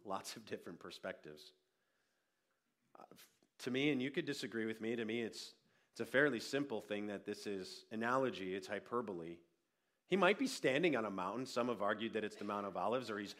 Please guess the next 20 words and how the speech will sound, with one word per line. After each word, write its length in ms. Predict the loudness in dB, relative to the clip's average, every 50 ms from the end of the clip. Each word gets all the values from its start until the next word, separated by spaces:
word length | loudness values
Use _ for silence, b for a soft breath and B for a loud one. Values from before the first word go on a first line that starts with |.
| B B B 4
looking 360 | 6 6 8 8 8 8 8
and 140 | 6 6 4
pointing 320 | 6 6 6 8 8 6
at 80 | 6 6
a 60 | 6
mountain. 320 | 6 4 4 4 0 -2
Sure, 300 | -2 2 4 6 6 6
he 140 | 4 2 -2
certainly 400 | 0 0 0 0 2 2 0 0
could. 480 | -2 -2 -2 0 0 2 0 -2 -4 -8 -16 b b b b b b b b b b b b b 2
But 100 | 4 4
it 100 | 6 6
isn't 240 | 4 4 6 6 6
amazing 560 | 6 8 6 6 6 4 4 4 4 4 4
that 160 | 4 2 4
not 240 | 6 4 4 4 2
since 300 | 2 2 2 2 2 2
this 240 | 2 2 2 2 0
moment 420 | 2 4 4 6 4 4 2 0
until 600 | -4 -4 -2 0 2 2 2 2 0 -2 -6 -8